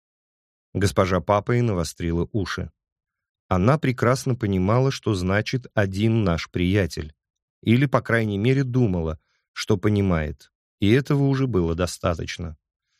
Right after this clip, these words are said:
Старший лейтенант замялся. То, что он намеревался изложить, было на его вкус настолько прозрачным,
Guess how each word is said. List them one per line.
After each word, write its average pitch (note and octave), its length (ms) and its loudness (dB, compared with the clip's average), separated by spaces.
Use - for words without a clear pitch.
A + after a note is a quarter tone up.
Старший E3 500 2
лейтенант A2 480 2
замялся. G2+ 760 -2
То, C3+ 180 4
что A2+ 260 0
он A#2+ 180 2
намеревался G#2 720 0
изложить, F#2 760 2
было E3 320 6
на C#3+ 100 2
его B2 240 4
вкус - 340 -4
настолько A2+ 560 2
прозрачным, B2 840 0